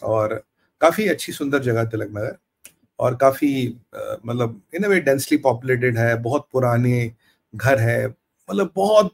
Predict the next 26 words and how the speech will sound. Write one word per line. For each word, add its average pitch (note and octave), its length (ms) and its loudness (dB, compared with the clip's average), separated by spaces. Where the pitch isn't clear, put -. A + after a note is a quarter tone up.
टाइम D3 160 2
से D#3 120 0
लोग C3 220 2
वहां A#2 180 2
रह G#2 120 -2
रहे, G#2 120 -4
कोई C3 140 -4
नई C3 260 4
कॉलोनी D3+ 460 2
बसी B2+ 300 -2
हुई C#3+ 140 6
नहीं B2 200 -2
है D#3 140 -6
और C3+ 120 -2
कोई D3+ 180 4
वो C#3+ 280 4
बिल्कुल C3+ 380 -2
अपार्टमेंट C3 640 0
टाइप C#3 280 2
कॉलोनी B2+ 320 2
भी B2 140 2
नहीं G#2 220 -2
है, F#2+ 180 -12
लैंडेड C#3 380 2
हाउसेज B2 460 -2
है - 140 -8